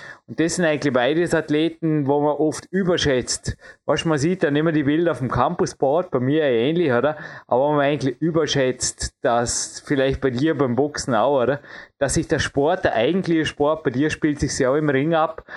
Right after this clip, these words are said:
und bei ni-, mir an der Wand abspielt. Aber hoffe, Frage beantwortet zu haben. Und übrigens, falls nicht vergisst, zu den Bildern hat sich eines dazugesellt.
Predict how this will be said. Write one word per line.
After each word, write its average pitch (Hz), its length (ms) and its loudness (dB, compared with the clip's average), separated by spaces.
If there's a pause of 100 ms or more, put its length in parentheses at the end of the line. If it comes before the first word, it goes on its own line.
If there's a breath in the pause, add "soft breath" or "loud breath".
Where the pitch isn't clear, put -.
(140 loud breath)
und - 120 -14
bei 139 100 2
ni-, 143 200 -2
mir 151 260 2
an 135 60 2
der 127 100 2
Wand 117 300 2
abspielt. 123 720 -2
Aber 120 440 2 (400 soft breath)
hoffe, 165 280 0
Frage 139 340 2
beantwortet 160 680 0
zu 156 100 2
haben. 151 280 2
Und 143 120 2
übrigens, 151 460 0
falls 147 240 0
nicht 147 160 -2
vergisst, 147 480 -2
zu 233 140 0
den 214 180 0
Bildern 139 400 2
hat 127 160 0
sich - 220 -8
eines 143 360 0
dazugesellt. 147 760 -2